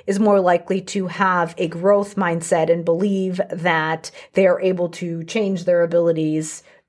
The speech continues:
in, and see things like that as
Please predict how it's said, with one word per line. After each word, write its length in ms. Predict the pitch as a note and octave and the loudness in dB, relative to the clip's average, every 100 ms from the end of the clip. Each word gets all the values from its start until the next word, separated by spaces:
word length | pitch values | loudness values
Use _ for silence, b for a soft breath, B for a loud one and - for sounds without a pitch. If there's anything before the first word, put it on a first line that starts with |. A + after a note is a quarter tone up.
| - | 0
in, 440 | E3+ E3 D#3+ D#3+ | 4 4 2 -2
and 180 | F3+ F3 | -4 -4
see 420 | - C#4+ A#3+ A#3+ - | -4 -4 2 2 2
things 360 | - A3 G3 F#3 | 0 0 0 0
like 240 | E3 D#3+ | 0 0
that 340 | F3+ E3+ E3+ - | 2 4 2 2
as 520 | D#3+ D#3 D#3 D3+ | 0 2 -2 -4